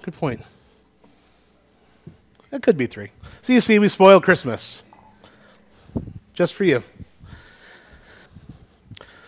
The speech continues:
So for the next one, I'd like, uh, Carrie, if you could go back to the scripture that we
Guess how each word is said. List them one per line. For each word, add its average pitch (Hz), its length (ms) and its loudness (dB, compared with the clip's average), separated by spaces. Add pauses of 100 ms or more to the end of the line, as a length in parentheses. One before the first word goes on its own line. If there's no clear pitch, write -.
So 196 160 2
for 185 80 -2
the 180 60 2
next 247 280 4
one, 147 300 0 (1400)
I'd 156 100 -4
like, 190 240 6
uh, 135 280 4 (200)
Carrie, 185 240 2
if 139 80 -2
you 156 60 -4
could 147 80 -2
go 160 100 6
back 156 240 4
to - 80 -4
the 135 140 -2
scripture 143 460 -2
that 131 160 -6
we 123 260 -4